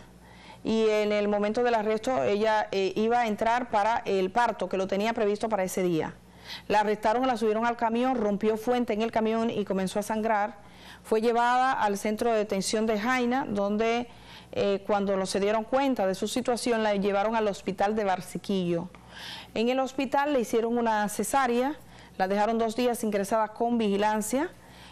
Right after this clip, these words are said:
y cuando, eh, a los dos días le dieron de alta, la mandaron de nuevo al centro para fines de repatriación,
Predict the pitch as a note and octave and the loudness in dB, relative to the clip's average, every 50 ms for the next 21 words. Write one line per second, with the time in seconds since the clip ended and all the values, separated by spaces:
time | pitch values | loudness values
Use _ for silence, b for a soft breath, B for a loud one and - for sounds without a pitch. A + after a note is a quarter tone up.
0 | B B - G3 - G#3+ G3+ G3+ G3+ G3+ G3+ G3+ - - G3 F#3+ F#3+ G3 - - | B B -6 -2 0 0 0 2 2 2 2 0 0 0 0 0 0 0 0 0
1 | F#3+ G3 F#3+ G3+ G#3 G#3 A3+ B3 A#3+ A#3 A3 G#3 G3 G3+ G3+ G3+ G#3+ A3 A3 G#3+ | 0 0 0 0 0 0 0 0 2 2 2 2 0 0 0 0 0 0 2 2
2 | G#3+ A3+ A3+ A3+ A3 - A#3+ - - G3 G3 F#3+ F#3+ F#3+ G3 G3 G#3+ A3 G#3+ G#3 | 2 2 0 -2 -2 -2 -2 0 0 0 0 0 0 0 0 0 0 0 0 0
3 | G3+ G#3 A3 A3 G#3+ G3 - - A3 A3+ A3 A3 G#3 G3+ F#3+ F#3 - - A#3+ A#3+ | 0 0 0 0 -2 -2 -2 -4 -4 -4 -2 -2 -2 0 -2 -2 -2 -2 -2 -2
4 | B3 B3+ A#3 - G#3+ A3 A3 A#3 A#3+ G#3+ A3 G#3 G3 F#3 F3 E3+ E3 - - - | 0 -2 -2 0 -2 0 0 0 0 0 0 0 0 0 -2 -2 -2 -4 -4 -2
5 | F#3 E3+ D#3 D#3 | -2 -2 -2 -4